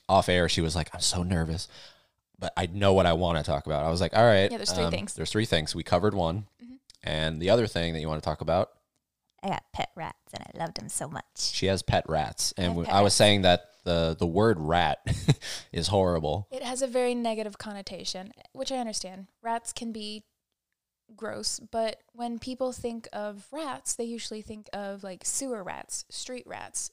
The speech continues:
Speaker 2: the rats that are, like, they're, like,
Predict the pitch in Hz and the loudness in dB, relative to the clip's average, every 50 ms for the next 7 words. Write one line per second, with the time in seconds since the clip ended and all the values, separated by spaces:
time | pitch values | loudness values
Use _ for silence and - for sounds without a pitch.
0 | _ _ 214 214 208 202 196 196 202 208 208 202 - - - 208 208 190 - - | _ _ -16 -12 -12 -12 -10 -10 -10 -10 -10 -10 -12 -10 -8 -6 -6 -6 -6 -8
1 | 185 196 190 185 185 180 _ _ _ _ _ _ _ 101 101 101 - - - _ | -8 -8 -8 -10 -12 -14 _ _ _ _ _ _ _ -16 -16 -14 -14 -16 -20 _
2 | _ _ _ _ _ _ _ _ _ _ _ _ _ _ _ _ _ _ _ _ | _ _ _ _ _ _ _ _ _ _ _ _ _ _ _ _ _ _ _ _
3 | 208 190 185 185 190 _ _ _ _ 202 196 | -16 -16 -16 -16 -18 _ _ _ _ _ _